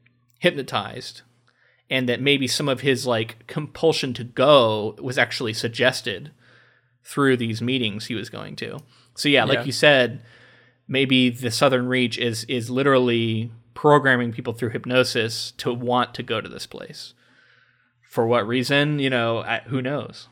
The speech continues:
Speaker 2: Yeah.
Speaker 1: So the biologist leaves the lighthouse and heads back towards base camp. But as she's going, the sun sets and she's traveling in the dark, which she had mentioned not wanting to do.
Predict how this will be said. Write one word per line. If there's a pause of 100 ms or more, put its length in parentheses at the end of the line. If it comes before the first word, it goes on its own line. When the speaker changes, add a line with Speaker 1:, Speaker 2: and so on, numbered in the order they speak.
(340)
Speaker 2:
Yeah. (1900)
Speaker 1:
So (200)
the
biologist
leaves
the
lighthouse
and
heads
back
towards
base
camp.
But
as
she's
going,
the
sun
sets
and
she's
traveling
in
the
dark,
which
she
had
mentioned
not
wanting
to
do.